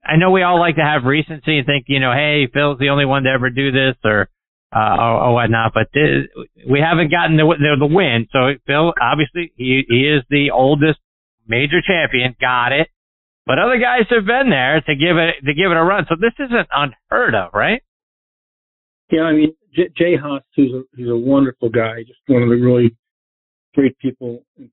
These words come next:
Speaker 2: professional golf all time. Uh, I had a conversation with him, you know, not too long ago, and I, I asked him how come he had such a great senior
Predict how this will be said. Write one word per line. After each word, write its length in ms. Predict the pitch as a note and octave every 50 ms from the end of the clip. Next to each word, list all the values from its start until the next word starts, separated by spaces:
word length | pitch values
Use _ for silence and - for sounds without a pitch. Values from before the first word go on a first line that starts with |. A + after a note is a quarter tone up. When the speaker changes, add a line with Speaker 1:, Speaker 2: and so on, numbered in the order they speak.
| _ -
Speaker 2:
professional 320 | C#3 C3 A#2+ - - A#2+
golf 320 | A#2 A#2+ B2 A#2+ A#2+ A#2 - _ -
all 220 | B2+ B2+ B2 A#2+ - -
time. 400 | C#3 C3 B2 A#2+ A#2+ A#2 A#2+ C3 -
Uh, 260 | - A#2 A#2 B2 - _ - D3
I 60 | C3+
had 80 | C3
a 60 | B2+ -
conversation 640 | - C3+ C3 B2 A#2 - C#3+ C3 B2+ - C#3 C3
with 0 |
him, 260 | A#2+ B2 A#2+ A#2 A#2+ - -
you 120 | - C#3+ B2
know, 160 | A#2+ A#2+ A#2+
not 260 | A#2+ C3+ C3 B2+ B2 - -
too 60 | C#3+
long 320 | B2+ B2+ B2+ B2+ B2+ B2+ B2
ago, 260 | A#2+ A#2 A2+ A2+ A2+ A2 _ _ _ _ _ _ _ _ _ _ _ _ -
and 100 | C3+ B2
I, 260 | B2 B2+ C#3 - C3
I 220 | B2+ C3+ D3 C#3 C#3
asked 160 | B2+ - -
him 80 | C#3+ A2
how 200 | - - C3+ B2+
come 120 | - C3+ C3
he 80 | A#2+
had 100 | B2 A#2+ -
such 140 | - - -
a 40 | -
great 260 | - C3 C3 C3 - _ _ -
senior 300 | - C#3+ C#3 C3+ C3 A#2+